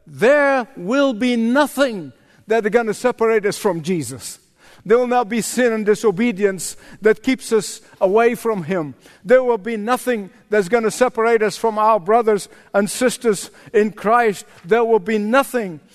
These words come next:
that will separate us, which comes between us, even among family members, because of sin and because of prejudice and because of personality clashes. None of that is gonna divide us because no sin will be there.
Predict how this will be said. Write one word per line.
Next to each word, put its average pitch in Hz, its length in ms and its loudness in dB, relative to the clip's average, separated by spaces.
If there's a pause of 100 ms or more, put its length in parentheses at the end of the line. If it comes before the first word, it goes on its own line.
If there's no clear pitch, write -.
(160)
that 214 240 0
will 208 140 2
separate 220 680 2
us, 190 300 -4 (220)
which 226 320 -4
comes 254 380 0
between 254 500 0
us, 247 160 0
even 262 260 0
among 240 300 0
family 262 480 0
members, 226 500 0 (240)
because 226 380 0
of 226 180 -2
sin 269 580 0 (220)
and 233 140 2
because 233 340 2
of 233 160 -2
prejudice 226 640 0 (180)
and 240 140 0
because 240 300 2
of 247 160 0
personality 247 680 0
clashes. 254 760 -2 (160)
None 294 320 4
of 277 140 -2
that 247 160 2
is 208 120 -6
gonna 233 260 0
divide 214 440 2
us 220 160 -2 (160)
because 214 340 0
no 247 380 2
sin 220 340 -2
will 175 100 0
be 160 180 0
there. 113 360 -8